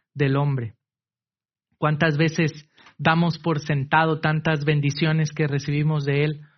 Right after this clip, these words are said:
O peor aún, pensamos que, que las hemos alcanzado por nosotros mismos. Nuestras acciones de gracias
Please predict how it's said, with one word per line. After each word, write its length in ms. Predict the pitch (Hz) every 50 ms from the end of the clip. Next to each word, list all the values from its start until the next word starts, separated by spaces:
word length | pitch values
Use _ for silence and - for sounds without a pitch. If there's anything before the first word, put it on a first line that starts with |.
| _ _ _ _ -
O 160 | 156 151 151
peor 280 | 170 160 165 180 180
aún, 240 | 170 170 180 180 175 180
pensamos 640 | 175 156 147 147 - 170 165 165 170 165 165 156 -
que, 320 | - 156 139 127 120 - _ _ _ _ _ _
que 120 | - 160 151
las 200 | 147 143 151 -
hemos 300 | 175 170 175 170 170 175
alcanzado 720 | 165 156 - - 147 147 143 147 165 160 165 170 165 156
por 180 | - 156 147 147
nosotros 640 | 147 143 135 - 165 156 160 - 160 156 147 143
mismos. 640 | 156 165 165 156 - 143 131 120 117 - - - _ _ _ _ _ _ _ _ _ _ _ _ _ _
Nuestras 420 | - 143 135 131 - 147 135 -
acciones 600 | 156 147 - - 170 165 170 170 165 165 - - _ _ _ _ _ -
de 160 | 147 170 156
gracias 720 | 147 170 170 175 180 180 - 196 190 190 190 - - -